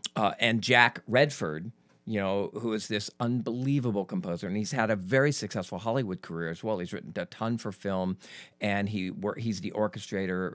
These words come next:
you know, for Jim Horner and all of these, you know, really, really important, uh, uh, Hollywood composers. Uh, he wrote this beautiful piece that was commissioned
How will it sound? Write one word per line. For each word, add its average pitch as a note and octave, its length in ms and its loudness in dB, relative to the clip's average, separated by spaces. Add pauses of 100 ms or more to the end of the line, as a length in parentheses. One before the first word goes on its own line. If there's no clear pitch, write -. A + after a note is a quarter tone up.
(120)
you G2 120 -6
know, F2+ 100 -2
for F2 140 -10
Jim E2+ 200 -6
Horner A2 360 0
and E2+ 280 -4 (260)
all A#2 220 6
of G#2+ 80 0
these, G2 380 -4
you G#2 120 -4
know, F#2+ 60 -2
really, G#2 400 0
really F#2+ 300 -2
important, F2 680 -6
uh, - 60 -10
uh, D#2 680 -6 (100)
Hollywood G#2+ 400 -2
composers. D#2+ 580 -6 (480)
Uh, F#2+ 220 2
he B2+ 220 4
wrote A#2 380 4
this G#2+ 200 -2
beautiful G#2+ 380 -2
piece A#2 240 -2
that - 120 -2
was G2 120 -10
commissioned A2 680 0